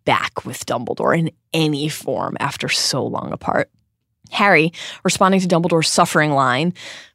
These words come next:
by noting that he feels pretty darn good at the moment, actually, asks Dumbledore where they are exactly. And Dumbledore responds by noting that he was going to ask Harry that question.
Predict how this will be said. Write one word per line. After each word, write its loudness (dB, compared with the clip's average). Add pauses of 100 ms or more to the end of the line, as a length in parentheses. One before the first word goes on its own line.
by 6
noting 6
that 6
he -2
feels 6 (220)
pretty 4
darn 8
good 8
at 2
the 4
moment, 4
actually, 4 (600)
asks 0
Dumbledore 4
where 0
they 6
are 2
exactly. -6 (260)
And 2
Dumbledore 6
responds 4
by -2
noting 0
that -2
he 0
was 6
going 4
to 2
ask 0 (140)
Harry 4
that -6
question. -6